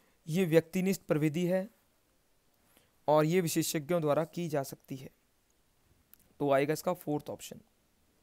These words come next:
एक लंबे व्याख्यान को देते हुए अध्यापक को क्या करना चाहिए? While delivering a long lecture, what is teacher should do? यानी टीचर को क्या करना चाहिए? बीच में विराम लेना चाहिए, should break in between।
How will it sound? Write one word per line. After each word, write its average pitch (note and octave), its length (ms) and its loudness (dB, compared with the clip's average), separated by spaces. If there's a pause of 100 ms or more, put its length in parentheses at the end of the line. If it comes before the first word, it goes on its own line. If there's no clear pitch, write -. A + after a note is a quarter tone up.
(640)
एक G3 180 2
लंबे F3 320 4
व्याख्यान E3+ 420 2
को F3 100 -4
देते D#3+ 260 -2
हुए F3+ 180 0 (400)
अध्यापक D3+ 320 -2
को F3 160 -2
क्या F3 180 0
करना D3 240 -4
चाहिए? C3+ 240 -6
While D3+ 380 4
delivering D#3 360 0
a D3+ 140 2
long D#3+ 220 0
lecture, D3 420 -2
what D#3+ 180 0
is F3 220 -2 (560)
teacher F3+ 380 2
should C#3 240 0
do? D3 160 0 (400)
यानी D3+ 200 -4
टीचर D#3+ 260 -6
को D#3+ 120 -6
क्या D3+ 140 -2
करना D#3 260 -4
चाहिए? D#3+ 360 -2 (640)
बीच F3+ 360 0
में F#3+ 100 0
विराम D#3 280 4
लेना E3+ 180 2
चाहिए, F3 400 0 (120)
should D3+ 340 -4
break D#3+ 240 0
in E3 120 -4
between। D#3+ 400 -4